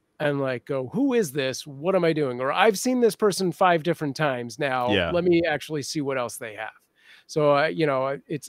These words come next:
Speaker 1: it's a lot. And I think we all fall into, uh, this habit of, like, there's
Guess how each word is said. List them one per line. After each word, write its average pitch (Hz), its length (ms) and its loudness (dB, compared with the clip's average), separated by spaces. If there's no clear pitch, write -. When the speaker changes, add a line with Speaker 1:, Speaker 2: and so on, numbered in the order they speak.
Speaker 1:
it's 190 180 2
a 233 60 6
lot. 151 480 2
And 147 440 0
I 147 140 0
think 151 260 -2
we 160 180 2
all 170 480 4
fall 151 420 4
into, 151 760 -2
uh, 131 420 -4
this 160 280 -6
habit 143 460 -2
of, 135 260 -8
like, 131 300 -4
there's 175 500 4